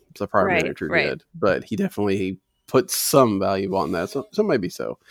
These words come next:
Speaker 1: Um, although, again, Edmundo Sosa seems to be having such a good camp that it would have been
Speaker 2: <laughs>
Speaker 1: a bit of a shame to, for him to go,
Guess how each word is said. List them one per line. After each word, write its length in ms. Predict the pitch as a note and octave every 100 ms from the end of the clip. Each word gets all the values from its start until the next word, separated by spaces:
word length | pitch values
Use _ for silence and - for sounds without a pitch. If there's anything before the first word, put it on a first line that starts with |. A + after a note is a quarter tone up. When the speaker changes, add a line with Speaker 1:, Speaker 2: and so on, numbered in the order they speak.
| _ _ _ G#2
Speaker 1:
Um, 400 | G2+ G2+ F#2+ -
although, 600 | A2 A2 A2 G#2 G2 - _ _ _ _ _ _ _
again, 200 | A2 A2+
Edmundo 500 | G#2 G#2+ B2 A2 G#2+
Sosa 280 | - A2 -
seems 260 | - A#2 G#2
to 60 |
be 40 | G2+
having 240 | G#2 G2
such 200 | A#2 G2+
a 60 | F2+
good 160 | E2+
camp 300 | - G2+ F#2
that 160 | - F2+
it 100 | F#2+
would 140 | F#2
have 120 | F#2+ -
been 320 | F2+ - - _ - -
Speaker 2:
<laughs> 300 | - G3+ -
Speaker 1:
a 40 |
bit 180 | A#2+ A2+
of 100 | F#2+
a 60 | G#2
shame 440 | A#2+ G#2+ G#2 G2+
to, 300 | - G2+ F#2+ - - - - -
for 100 | G2+
him 220 | A2 G#2
to 80 | G#2+
go, 420 | G#2 G#2+ G#2